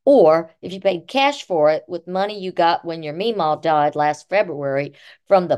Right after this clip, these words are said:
pea pneumonia running through her super senior Sunday school class down at the Baptist church. You get it. By Wednesday, the ladies at the kid, at Kitty's Cut and Curl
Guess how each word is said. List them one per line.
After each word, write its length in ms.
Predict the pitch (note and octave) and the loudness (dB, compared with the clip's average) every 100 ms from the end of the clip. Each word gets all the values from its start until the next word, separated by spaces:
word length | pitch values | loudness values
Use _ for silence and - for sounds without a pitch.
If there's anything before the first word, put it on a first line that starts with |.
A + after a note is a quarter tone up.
| - | -4
pea 340 | - A#3+ A#3+ | -8 -6 -6
pneumonia 640 | A3+ G#3 G3+ F3 D#3+ C#3 C#3+ | -6 -4 0 0 -2 -8 -8
running 340 | D3+ D#3+ F3 F3 | -6 -4 -6 -8
through 560 | - D3+ C#3 C3+ C#3 _ _ _ _ _ - | -10 -4 -2 -2 -6 _ _ _ _ _ -2
her 160 | F#3+ D#3+ | -2 -2
super 480 | - A3+ A3+ A3 | -6 -8 -6 -8
senior 420 | G#3 - F#3+ F3 E3+ | -8 -6 -4 -4 -6
Sunday 380 | - F3 E3+ | -4 -4 -4
school 260 | D3+ - B2 | -10 -10 -10
class 360 | - A#2+ C3+ - | -2 -2 -2 -6
down 200 | B2+ C3+ | -4 -4
at 180 | D3+ | -6
the 60 | F3 | -2
Baptist 420 | F3+ C3 - - | -2 -2 -10 -10
church. 520 | - C#4+ - - - _ _ _ _ _ _ _ _ _ _ _ _ _ _ _ _ - | 2 2 2 -6 -20 _ _ _ _ _ _ _ _ _ _ _ _ _ _ _ _ -10
You 180 | C4 | -8
get 220 | F#3 D3 C3+ | -4 -2 0
it. 240 | G3 - _ _ _ | 0 -2 _ _ _
By 120 | - A#3+ | 2 4
Wednesday, 500 | C#4 D4+ D#4 G3 G3+ | 4 0 0 -2 -2
the 100 | G#3+ | -2
ladies 460 | G#3 C4+ F#3+ G3 | -2 -2 -4 -6
at 120 | F3 | -8
the 60 | F#3 | -10
kid, 260 | - A#3+ B3 G#3 | -4 -4 -2 0
at 280 | F3+ - | 0 -2
Kitty's 480 | - C4 A3+ G3 - _ | -4 -4 -2 -8 -14 _
Cut 200 | - - | -4 -2
and 100 | G3 | -4
Curl 500 | E3 D#3 C#3+ F3+ B3 | -4 -2 0 -2 -4